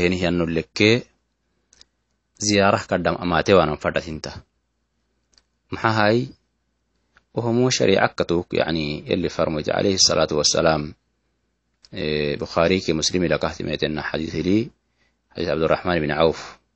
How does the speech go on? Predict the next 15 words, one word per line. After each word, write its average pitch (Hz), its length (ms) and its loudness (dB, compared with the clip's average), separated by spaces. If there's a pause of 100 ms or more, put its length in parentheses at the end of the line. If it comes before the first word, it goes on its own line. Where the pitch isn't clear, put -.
(140)
lakahti 82 240 -2
metennaha, 78 520 -2 (600)
"إذا 95 180 4
سمعتم 85 400 0
بالطاعون 80 480 0
بأرض 82 380 0 (100)
فلا 82 180 0
تدخلوا 78 560 -2 (180)
عليه، 98 320 4 (640)
وإذا 90 300 4
وقع 90 220 4
بأرض 85 540 0 (140)
فلا 85 200 0
تخرجوا 80 500 -4
منها 80 460 -4